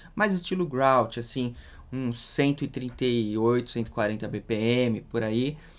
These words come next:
E um sonzão sério, groove.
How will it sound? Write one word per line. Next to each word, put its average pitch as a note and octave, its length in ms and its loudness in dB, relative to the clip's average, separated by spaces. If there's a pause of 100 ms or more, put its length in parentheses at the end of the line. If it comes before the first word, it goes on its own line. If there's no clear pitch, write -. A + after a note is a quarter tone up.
(300)
E C3+ 460 0 (160)
um B2+ 160 -6
sonzão C3 580 0 (360)
sério, C#3+ 480 10
groove. E3 720 8